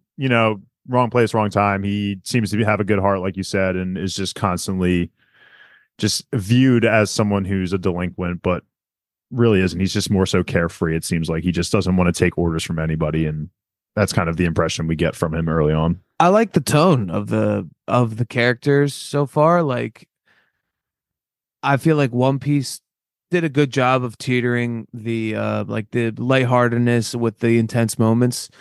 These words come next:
Speaker 2: I don't feel like this is, like, you know, playful at all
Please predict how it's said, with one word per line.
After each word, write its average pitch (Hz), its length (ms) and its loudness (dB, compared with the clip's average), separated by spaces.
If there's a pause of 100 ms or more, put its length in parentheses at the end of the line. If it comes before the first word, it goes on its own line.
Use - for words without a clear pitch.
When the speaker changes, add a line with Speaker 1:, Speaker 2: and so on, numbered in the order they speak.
(440)
Speaker 2:
I 147 140 2
don't 165 180 2
feel 139 460 2
like 120 240 -4
this 127 220 -4
is, 113 180 -4
like, 110 480 -4
you 117 160 -8
know, 107 140 -8
playful 120 640 0
at 110 100 0
all 120 360 2